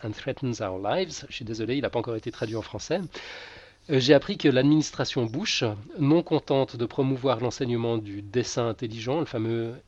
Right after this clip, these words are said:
intelligent design, euh, c'est, c'est un, un des courants du créationnisme,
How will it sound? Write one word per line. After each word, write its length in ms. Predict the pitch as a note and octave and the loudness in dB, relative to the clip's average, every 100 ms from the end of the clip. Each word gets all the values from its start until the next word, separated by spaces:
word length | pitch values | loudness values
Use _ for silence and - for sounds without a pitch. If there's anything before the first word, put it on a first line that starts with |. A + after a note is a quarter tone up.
| - | -6
intelligent 500 | B2 C3 A#2+ A2+ A#2 | -4 -4 -6 -2 -2
design, 600 | A2 A2+ A2 B2 D#3+ A#2 | -4 -6 -2 0 2 0
euh, 420 | G2+ G#2+ G2+ G#2+ | -4 -8 -8 -8
c'est, 180 | A2 B2 | -10 -12
c'est 120 | - | -8
un, 160 | G2+ A#2 B2 | -6 -4 -4
un 80 | |
des 120 | B2 B2 | -4 -4
courants 260 | - A#2+ | -4 -4
du 100 | A2+ | -4
créationnisme, 720 | - A2+ - A2 D#3+ F#3+ A#2 | -6 -8 -8 -6 -6 -4 -4